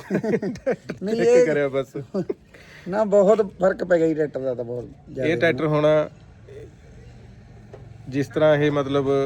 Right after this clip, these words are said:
Speaker 2: ਆਪਣੀ ਪੋਜੀਸ਼ਨ ਤੇ ਸੀਗਾ ਪਹਿਲਾਂ, ਅਹ ਚਲੋ ਮਜ਼ਾਕ ਦੀ ਆਪਣੀ ਅਲੱਗ ਜਗ੍ਹਾ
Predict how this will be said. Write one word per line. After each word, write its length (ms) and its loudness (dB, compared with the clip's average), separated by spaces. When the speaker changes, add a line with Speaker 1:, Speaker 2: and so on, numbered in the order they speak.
Speaker 2:
ਆਪਣੀ 200 -4
ਪੋਜੀਸ਼ਨ 360 -8
ਤੇ 100 -4
ਸੀਗਾ 240 -4
ਪਹਿਲਾਂ, 300 -4
ਅਹ 580 -10
ਚਲੋ 260 -6
ਮਜ਼ਾਕ 320 -4
ਦੀ 80 -8
ਆਪਣੀ 200 -8
ਅਲੱਗ 140 -8
ਜਗ੍ਹਾ 340 -4